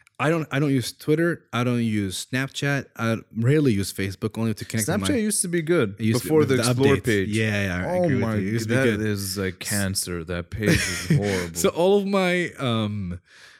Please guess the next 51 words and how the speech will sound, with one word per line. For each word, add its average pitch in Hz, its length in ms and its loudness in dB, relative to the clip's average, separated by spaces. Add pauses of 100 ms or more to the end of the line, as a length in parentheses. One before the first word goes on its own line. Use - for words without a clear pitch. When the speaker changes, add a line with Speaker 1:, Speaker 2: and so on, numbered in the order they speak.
(120)
Speaker 1:
all 123 120 2
of 139 100 0
my 131 380 -2
social 135 320 -2
media 120 160 0
energy 117 240 -2
goes 98 180 -2
to - 80 -12
Instagram. 82 480 -10 (280)
Speaker 2:
Same. 104 360 -8 (380)
Speaker 1:
Right? 87 280 -8 (180)
Speaker 2:
I - 60 -4
think 214 180 2
Speaker 1:
Yeah. 135 120 4
Speaker 2:
Bahrain 135 380 2
revolves 117 400 2
around 104 300 2
Instagram. 92 640 -4
Speaker 1:
Yeah, 85 300 -10
I 98 100 -6
just, 98 140 -10
like, 98 260 -14
post 104 240 -8
stories. 95 340 -6
I 107 100 -4
should. 143 180 -2
Speaker 2:
Too. 98 260 -4
Speaker 1:
I'm 139 220 -2
Speaker 2:
Twi- 135 100 -10
Speaker 1:
detaching 139 480 -4
more 104 160 -2
and 92 100 -4
more. 87 180 -4
Speaker 2:
Twitter 208 360 -2
is 120 160 2
a 104 60 0
dark 98 480 -2
place. 92 540 -4
Speaker 1:
Dude, - 80 -20
thank 95 240 -6
Speaker 2:
I, 147 140 2
Speaker 1:
God 123 80 -4
Speaker 2:
I 143 60 2
Speaker 1:
I 143 60 4
don't 139 300 2
use 151 80 4
it. - 20 4
Speaker 2:
downloaded 139 300 4
it 117 60 -4
for 113 400 2
a, 101 100 0